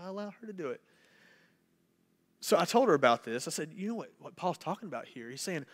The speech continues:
all these things that he thought was, like, a profit to him, it was a gain, but now he's saying that it's not, it's a loss." She's like,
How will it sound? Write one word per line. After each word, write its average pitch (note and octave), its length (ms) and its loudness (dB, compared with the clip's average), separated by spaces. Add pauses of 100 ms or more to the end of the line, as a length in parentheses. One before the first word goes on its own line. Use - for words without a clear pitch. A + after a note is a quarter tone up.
(120)
all F3+ 160 -6
these F#3+ 220 -4
things F3+ 420 0
that C#3 140 2
he F3 160 -2
thought F3 340 2
was, D#3+ 160 4
like, B2+ 180 0 (100)
a B2+ 80 0
profit C3 480 -8
to E3+ 100 -8
him, F3+ 360 -6 (360)
it - 140 -6
was D3 200 0
a C3 60 -4
gain, B2+ 540 -10 (200)
but C#3+ 120 -12
now C3+ 220 -6
he's D#3 200 -2
saying C#3 300 -6
that A#2 120 -12
it's C#3 220 -12
not, B2 220 -12
it's - 140 -14
a A#2+ 40 -14
loss." A2+ 380 -4
She's C#3 160 -8
like, - 100 -14